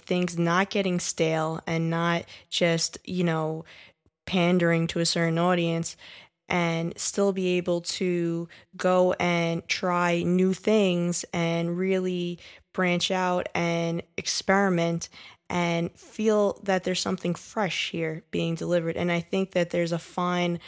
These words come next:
line between the two. Uh, you can't really go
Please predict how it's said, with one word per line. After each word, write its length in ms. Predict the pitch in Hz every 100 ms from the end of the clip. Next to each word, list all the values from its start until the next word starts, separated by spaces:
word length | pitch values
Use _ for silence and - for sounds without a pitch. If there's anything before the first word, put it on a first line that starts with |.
| - -
line 400 | 170 170 175 175
between 360 | 170 165 180 165
the 60 | 165
two. 380 | - 196 214 214 - - - -
Uh, 260 | 170 170 -
you 120 | 185
can't 480 | 170 - 196 196 -
really 320 | 185 196 190 175
go 480 | 165 175 180 180